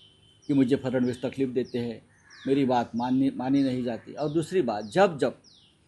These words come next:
सुप्रीम कोर्ट में तारीख आती है, हमारे पार्टी का जो एक मुकदमा चल रहा है, चुनाव चिन्ह और पार्टी के बारे में, जब तारीख नज़दीक आती है,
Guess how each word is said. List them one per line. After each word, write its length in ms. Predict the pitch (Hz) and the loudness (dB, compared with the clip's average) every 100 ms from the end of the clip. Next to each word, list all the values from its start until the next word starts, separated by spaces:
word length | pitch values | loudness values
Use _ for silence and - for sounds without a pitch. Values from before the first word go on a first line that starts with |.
| _ _ | _ _
सुप्रीम 480 | - 165 175 208 | -2 0 2 0
कोर्ट 280 | 196 190 208 - | 2 4 4 2
में 220 | 101 90 - 151 | -4 -6 -4 2
तारीख 360 | 143 196 - | 6 8 6
आती 320 | 185 143 143 | 4 2 0
है, 180 | 110 87 - - _ _ _ - - _ _ - | 0 -6 -14 -20 _ _ _ -20 -20 _ _ -2
हमारे 300 | 139 156 160 | 4 6 4
पार्टी 380 | 156 143 131 160 | 4 2 2 0
का 320 | 156 143 - - _ - _ - - _ _ 107 | 2 2 0 -8 _ -20 _ -20 -20 _ _ 0
जो 180 | 147 151 | 4 6
एक 280 | 143 139 139 | 4 0 -4
मुकदमा 360 | 131 147 147 | -2 0 2
चल 200 | 143 170 | 2 2
रहा 240 | 160 135 110 | 2 2 0
है, 180 | 98 117 - _ _ _ _ _ _ - - - _ _ _ 147 | -6 -12 -20 _ _ _ _ _ _ -20 -20 -20 _ _ _ 4
चुनाव 320 | 151 143 139 | 6 6 4
चिन्ह 380 | - 160 151 139 | 2 2 4 4
और 160 | 135 | 2
पार्टी 360 | 120 123 127 123 | 0 -4 -2 -4
के 60 | |
बारे 200 | 120 107 | -2 -4
में, 180 | 123 - | -6 -6
जब 140 | 143 196 | -2 -2
तारीख 400 | - 170 202 180 123 113 - | 2 4 6 2 -4 -10 -4
नज़दीक 340 | 151 175 202 151 | -2 2 2 2
आती 220 | 117 135 | 0 -4
है, 180 | 175 | -8